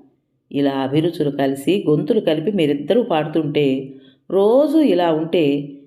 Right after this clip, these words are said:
ఇలా మీరిద్దరూ కలిసి ఉండాలంటే, లోకం ఏం అనుకునే అవకాశం మనం ఇవ్వద్దని అందుకనే అలా అన్నానమ్మా.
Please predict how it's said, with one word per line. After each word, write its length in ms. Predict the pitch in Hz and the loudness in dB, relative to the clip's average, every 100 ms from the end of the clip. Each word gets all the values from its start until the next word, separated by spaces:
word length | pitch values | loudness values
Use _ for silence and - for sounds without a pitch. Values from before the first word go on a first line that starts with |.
| _ | _
ఇలా 200 | 233 254 | 0 2
మీరిద్దరూ 540 | 240 196 180 185 247 294 | 2 0 -2 0 2 2
కలిసి 340 | 240 185 190 | 0 -2 -2
ఉండాలంటే, 880 | 160 156 185 175 151 147 143 135 139 - _ _ - | -2 0 0 0 -2 -2 -2 -2 -8 -20 _ _ -4
లోకం 420 | 139 147 185 165 | -2 -2 -2 -4
ఏం 440 | 147 156 190 247 | 0 2 2 2
అనుకునే 340 | 185 160 160 151 | 0 -2 -2 0
అవకాశం 580 | 143 156 208 214 208 160 | 0 0 -2 -2 -2 -2
మనం 200 | 151 143 | 0 0
ఇవ్వద్దని 880 | 135 156 170 170 160 269 277 - - - _ - | 0 0 0 0 -2 -2 -4 -8 -12 -20 _ -6
అందుకనే 480 | 131 175 214 226 311 | -4 -2 0 0 2
అలా 200 | 269 170 | 2 2
అన్నానమ్మా. 840 | 143 139 156 143 127 127 135 | 0 -2 -2 0 0 -2 -6